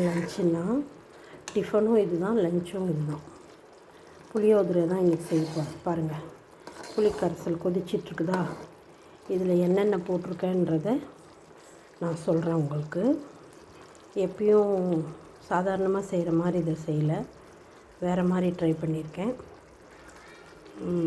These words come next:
நீங்க ரெசிபின்னு ட்ரை, டைப் பண்ணுங்க, நான் உங்களுக்கு சொல்கிறேன். ஓகேவா? இது கொஞ்சம் கொதிக்கட்டும் நல்லா.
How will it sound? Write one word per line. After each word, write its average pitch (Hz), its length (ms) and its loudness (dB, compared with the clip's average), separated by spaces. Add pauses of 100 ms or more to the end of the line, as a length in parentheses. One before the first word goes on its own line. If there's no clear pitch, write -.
(120)
நீங்க 185 260 2
ரெசிபின்னு 214 500 0
ட்ரை, 185 100 4 (580)
டைப் 185 260 -2
பண்ணுங்க, 170 260 0 (140)
நான் 175 160 2
உங்களுக்கு 151 340 -2
சொல்கிறேன். 151 340 -4 (180)
ஓகேவா? 175 360 -4 (880)
இது 180 80 -2 (120)
கொஞ்சம் 165 260 2
கொதிக்கட்டும் 165 500 0
நல்லா. 151 240 2